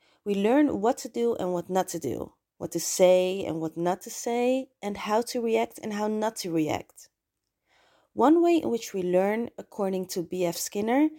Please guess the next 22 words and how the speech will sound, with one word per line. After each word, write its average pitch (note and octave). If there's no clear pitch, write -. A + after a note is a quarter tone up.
is -
through G#3
operant G#3+
conditioning. F3
This -
simply B3
means G3+
that G#3+
we F3+
learn F#3+
how G3
to F3+
behave E3+
by E3+
the F3
punishments G3+
and F#3+
rewards G3
we E3
receive. -
Another G#3
way, E3+